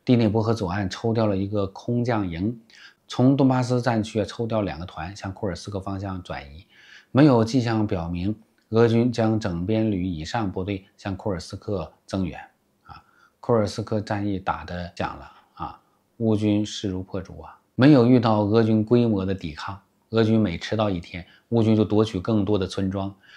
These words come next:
就算未来几天俄军援军到达，想站稳脚跟也非常困难。此外，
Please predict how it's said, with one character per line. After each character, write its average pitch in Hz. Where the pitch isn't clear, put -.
就 151
算 143
未 151
来 131
几 107
天 104
俄 113
军 117
援 101
军 113
到 104
达， 82
想 95
站 117
稳 117
脚 80
跟 95
也 80
非 -
常 87
困 92
难。 -
此 -
外， 85